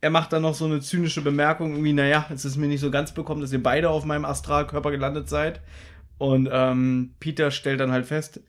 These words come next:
alles ist okay, er redet geschwollen wie immer. Bob lässt sich sogar <laughs> dann noch hin, zu hinreißen, dass er sagt irgendwie, "Naja, er stellt sich immer so dar, dass wir schuld sind. Was hätten wir da machen sollen? Über ihn hinwegfliegen?" Finde ich übrigens auch sehr witzig.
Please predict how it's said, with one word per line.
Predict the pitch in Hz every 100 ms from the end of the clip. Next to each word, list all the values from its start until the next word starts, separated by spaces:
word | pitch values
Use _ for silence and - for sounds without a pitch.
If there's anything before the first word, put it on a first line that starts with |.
| -
alles | 156 196 165
ist | 151
okay, | 143 175 180
er | 147 135
redet | 156 180 175
geschwollen | 151 139 143 151 143
wie | 131
immer. | 175 202 202 208 - - _ _
Bob | 151 151 208 190
lässt | 175
sich | - 156
sogar | 165 147
<laughs> | 135
dann | 143
noch | 135 -
hin, | 170 165 139 _
zu | -
hinreißen, | 135 175 135 123 127
dass | 123
er | 123
sagt | 123 131
irgendwie, | 135 135 - - -
"Naja, | 113 117 131 139 _ _
er | 120
stellt | - 131 131
sich | 131
immer | 120 123
so | 123
dar, | 117 120
dass | 107 104
wir | 139 147
schuld | 143 131
sind. | 139 139
Was | 123 -
hätten | 139
wir | 135
da | 131
machen | 139 135
sollen? | 131 131
Über | 139
ihn | 127 127
hinwegfliegen?" | 123 123 160 - - 127 127 175 175 _ _ _ _ _ _ _ _ _
Finde | - 123
ich | 131
übrigens | 120 -
auch | 131
sehr | 127
witzig. | 110 113 170